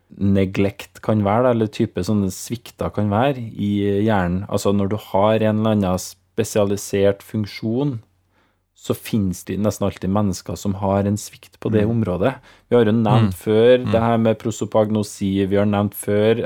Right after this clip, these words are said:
Speaker 1: at jeg blant annet har, eh, veldig store vanskeligheter med å skille høyre fra venstre, som også er en veldig sånn spesifikk, eh, svikt, om man skal kalle det.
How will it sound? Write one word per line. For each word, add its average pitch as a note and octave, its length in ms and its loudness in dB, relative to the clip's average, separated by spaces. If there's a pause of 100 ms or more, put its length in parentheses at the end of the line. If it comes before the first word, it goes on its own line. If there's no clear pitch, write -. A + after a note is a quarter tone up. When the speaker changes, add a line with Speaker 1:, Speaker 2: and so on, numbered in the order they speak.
Speaker 1:
at G#2 140 -2
jeg G#2 560 2
blant G#2+ 240 0
annet G#2+ 220 0
har, F#2+ 420 2 (640)
eh, G2 320 0
veldig G2 280 2
store G2 280 0
vanskeligheter F#2+ 600 -2
med F#2+ 140 0
å F#2+ 40 -2
skille G2 300 -2
høyre F2 360 0
fra G#2 160 0
venstre, G2+ 580 -2
som - 180 -4
også G#2 200 -2
er A#2+ 60 2
en C3+ 80 -2
veldig A#2 200 0
sånn G#2 120 -4
spesifikk, F#2 920 -4
eh, G2 560 0
svikt, - 520 -12
om A2+ 100 -4
man G#2+ 80 -4
skal G#2+ 180 -10
kalle F#2+ 280 -2
det. A#2+ 180 0